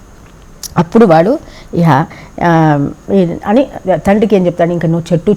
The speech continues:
చేమల్లాగా జీవించద్దు, మంచి జీవన మార్గానికి రా, నీ పూర్వీకులు ఏ విధంగా దానాలు చేశారో ఆ విధంగా దానం చేయి,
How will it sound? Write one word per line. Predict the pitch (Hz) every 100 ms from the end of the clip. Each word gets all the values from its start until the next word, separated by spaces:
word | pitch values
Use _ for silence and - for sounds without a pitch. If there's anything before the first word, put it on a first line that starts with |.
| 180
చేమల్లాగా | 165 165 156 156
జీవించద్దు, | 151 156 160 165 165 147 160 220 - - - 143
మంచి | 151 190 -
జీవన | 180 170 175 175
మార్గానికి | 156 156 147 151 147 151
రా, | 160 214 - - -
నీ | 156
పూర్వీకులు | 180 196 226 240 220
ఏ | 175 175
విధంగా | 175 170 165
దానాలు | 147 151 165 151
చేశారో | 151 160 156
ఆ | 147
విధంగా | 156 160 160 156
దానం | 147 147 147 156 147
చేయి, | 190